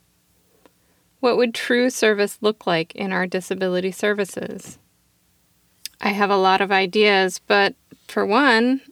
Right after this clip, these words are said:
I would love to have a public spa to take my son to.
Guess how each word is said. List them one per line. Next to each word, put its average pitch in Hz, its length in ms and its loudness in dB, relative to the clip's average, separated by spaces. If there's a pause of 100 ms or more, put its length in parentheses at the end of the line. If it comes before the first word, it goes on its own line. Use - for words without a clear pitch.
(320)
I 214 140 -8
would 226 180 -2
love 185 600 -2
to 202 100 -6
have 185 240 -4
a 180 80 -4
public 196 420 -6
spa 175 360 -4
to 175 100 -4
take - 300 -10
my 185 120 -4
son 170 340 -6
to. 170 320 -8